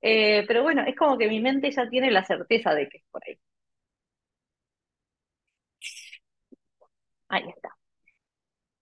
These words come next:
Ay, pero qué linda que está, Euge. ¿Algo que quieran comentar antes de que, no sé, de que empecemos?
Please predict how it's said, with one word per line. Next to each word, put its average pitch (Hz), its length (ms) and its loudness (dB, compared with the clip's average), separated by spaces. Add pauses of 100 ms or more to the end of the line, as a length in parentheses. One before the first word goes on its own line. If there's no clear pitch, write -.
(500)
Ay, 190 500 8
pero 202 260 4
qué 233 180 4
linda 220 460 4
que - 200 -10 (200)
está, 180 800 4
Euge. 185 380 -6 (1160)
¿Algo 554 240 10
que 320 100 0
quieran 392 260 -4
comentar 240 420 -4
antes 277 260 -4
de 202 180 -6
que, 170 440 -10
no 233 100 -12
sé, 233 140 -20 (280)
de - 120 -14
que - 80 -6
empecemos? 208 800 -10